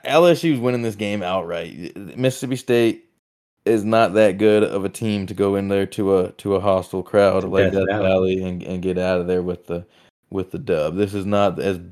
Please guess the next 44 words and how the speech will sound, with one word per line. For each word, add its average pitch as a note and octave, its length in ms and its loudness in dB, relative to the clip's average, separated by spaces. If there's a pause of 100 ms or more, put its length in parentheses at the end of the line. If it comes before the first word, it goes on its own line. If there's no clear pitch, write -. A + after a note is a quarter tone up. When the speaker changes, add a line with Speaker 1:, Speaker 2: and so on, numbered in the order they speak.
(180)
Speaker 1:
bad G2+ 460 4
of G2+ 200 -4
an G#2 80 -2
L G2+ 220 0
S G2 160 -4
U G#2 120 -2
team, G2+ 480 -6
I F#2 100 -2
don't G2+ 360 -4
think. G#2 360 -4 (340)
Their G#2 140 0
only A#2 200 2
loss G#2 480 4
was G2+ 120 -2
that G2 200 2
tough G#2+ 240 2
one G#2 160 0
to G2 80 -4
Florida G#2+ 340 2
State. G#2 420 0
They F#2+ 120 -2
went G2+ 240 -4
down G2+ 220 -2
to G2 60 -2
the F#2+ 120 -2
wire. G2 420 2
Crazy C#3+ 480 0
game, F#2 360 -6
crazy D3+ 340 -2
start G#2 240 -2
to F#2 60 -12
the F#2 80 -12
football F#2 260 -10
season. F#2+ 240 -12
It - 120 -6
has B3 120 2
been G#3 160 0
a D3 60 0
crazy C#3 720 2 (260)
football G#2+ 380 2
season F#2+ 440 -6
already, G#2 460 4
but G2+ 160 0
I, G#2+ 160 6